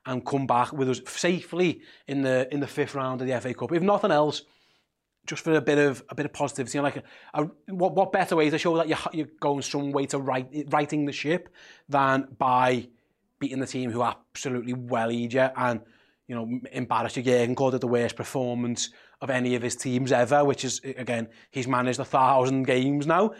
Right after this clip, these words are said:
and it was the worst one ever in, in those thousand. That's just how bad it was. So it's up to these lads now to put things right. They say,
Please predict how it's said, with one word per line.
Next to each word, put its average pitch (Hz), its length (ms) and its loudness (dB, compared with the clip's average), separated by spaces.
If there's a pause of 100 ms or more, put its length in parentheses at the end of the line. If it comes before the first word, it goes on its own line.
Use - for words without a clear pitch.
(200)
and 123 80 -4
it 139 40 -2
was 131 80 -4
the 139 80 2
worst 127 440 2
one 120 240 2
ever 131 420 2
in, 147 200 0
in 147 180 2
those 139 260 2
thousand. 139 440 4
That's 147 180 0
just 147 100 -6
how 135 140 2
bad 127 320 2
it 143 80 0
was. 139 300 0 (280)
So 143 160 -4
it's 139 180 0
up 147 60 -6
to 160 60 -10
these 139 260 -2
lads 143 220 4
now 147 120 2
to 135 100 -4
put - 220 -12
things 127 240 -4
right. 123 140 0
They 139 80 -8
say, 135 200 -2